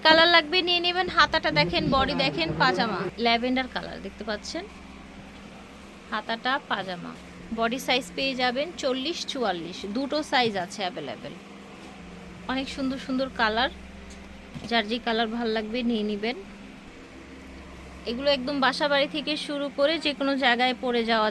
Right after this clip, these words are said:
যায়, স্পেশালি স্টুডেন্টদের জন্য, যেহেতু খুবই কম প্রাইসে পেয়ে যাচ্ছেন।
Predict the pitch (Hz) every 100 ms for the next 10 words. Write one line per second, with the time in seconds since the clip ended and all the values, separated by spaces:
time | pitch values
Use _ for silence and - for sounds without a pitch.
0 | 208 233 302 220 - - 247 269 294 277
1 | 277 - 302 285 294 302 285 254 262 262
2 | 330 466 - - - - - - - 302
3 | 370 349 330 311 370 339 349 320 311 320
4 | - 311 302 285 285 392